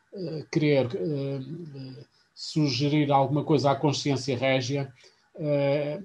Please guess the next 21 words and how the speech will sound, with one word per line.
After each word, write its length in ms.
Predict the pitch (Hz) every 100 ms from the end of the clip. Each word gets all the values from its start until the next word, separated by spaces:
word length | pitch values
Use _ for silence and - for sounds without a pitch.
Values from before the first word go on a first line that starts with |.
| 214
eram 220 | 170 147
substituídos, 800 | - 139 - 139 123 120 104 -
não 120 | 120
é? 80 | 113
Porque, 220 | - - 165
eh, 540 | 175 165 180 156 151
sejamos 520 | - - 131 151 151 -
realistas, 760 | 156 156 135 - 117 120 -
eh, 220 | 170 135 143 - - _ _ -
o 280 | 165 165
ser-se 340 | 165 - 165 -
confessor 440 | 165 160 - 143
do 100 | 131
rei, 380 | 120 135 151 165 208
ser-se 360 | - - 139 -
pregador 520 | 143 143 139 127 131
do 100 | 123
rei, 340 | 113 131 143 143 - - - _ _
eh, 760 | 139 135 135 135 135 135 135 131 131 131 139 170 170
era 220 | 151 147
uma, 680 | 147 147 143 143 135 131 131